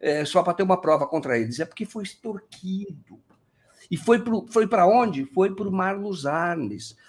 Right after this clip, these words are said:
E o Marlos Arnes tinha um cursinho lá que empregava essa turma do Deltan pra dar aula também, pra preparar pra concurso, sabia? Tem lá.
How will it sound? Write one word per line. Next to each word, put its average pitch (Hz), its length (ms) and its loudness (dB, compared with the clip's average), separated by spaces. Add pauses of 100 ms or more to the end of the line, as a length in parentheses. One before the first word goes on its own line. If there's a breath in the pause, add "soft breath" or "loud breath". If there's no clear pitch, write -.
(160 loud breath)
E 165 40 -4
o 165 40 2
Marlos 202 380 4
Arnes 208 240 2
tinha 202 160 -6
um 190 40 -4
cursinho 160 800 -10 (760)
lá 147 540 -2
que 160 100 -8
empregava 175 640 -2
essa 185 220 -6
turma 196 260 -6
do 196 120 -8
Deltan 190 480 -4
pra 147 120 -6
dar 151 180 -4
aula 156 280 -4
também, 135 260 -8
pra 143 140 -10
preparar 151 420 -6
pra 185 100 -16
concurso, 190 560 -8
sabia? 190 440 -8 (180)
Tem 143 140 -4
lá. 196 380 -4